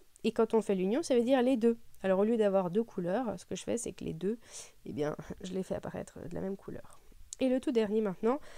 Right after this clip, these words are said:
A union B sauf B inter C. Donc, on fait premièrement A union B, en jaune ici. B inter C, qu'est-ce que c'est ? Eh bien, c'est ce qui est en orange là. On veut le jaune moins le orange, donc je vais enlever le orange à la gomme.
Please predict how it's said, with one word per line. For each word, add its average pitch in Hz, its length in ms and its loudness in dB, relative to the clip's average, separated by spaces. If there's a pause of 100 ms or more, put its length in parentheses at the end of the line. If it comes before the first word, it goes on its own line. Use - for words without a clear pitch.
(320)
A 269 240 8
union 240 380 4
B 226 360 4
sauf 208 320 -2
B 196 100 2
inter 190 260 2
C. - 400 -4
Donc, - 180 -6
on 190 60 0
fait 185 240 -2
premièrement 202 580 0
A 202 120 0
union 170 200 0
B, 185 120 0 (280)
en 180 80 -4
jaune 247 300 0
ici. 277 340 0 (640)
B 226 460 6 (140)
inter 247 280 4
C, 247 280 0
qu'est-ce - 180 0
que 233 160 4
c'est ? 214 400 4
Eh 202 80 0
bien, 190 200 0
c'est 196 120 -4
ce 185 100 -4
qui 190 100 -4
est - 20 0
en 170 80 0
orange 185 300 0
là. 202 300 0
On 208 120 2
veut 190 180 2
le 202 140 6
jaune 214 200 6
moins 214 300 6
le 214 80 8
orange, 185 460 0
donc 175 180 -4
je 170 80 -8
vais 160 80 -6
enlever 160 320 -2
le 196 120 -2
orange 165 520 -4 (140)
à - 60 -6
la 160 100 -4
gomme. 151 260 -4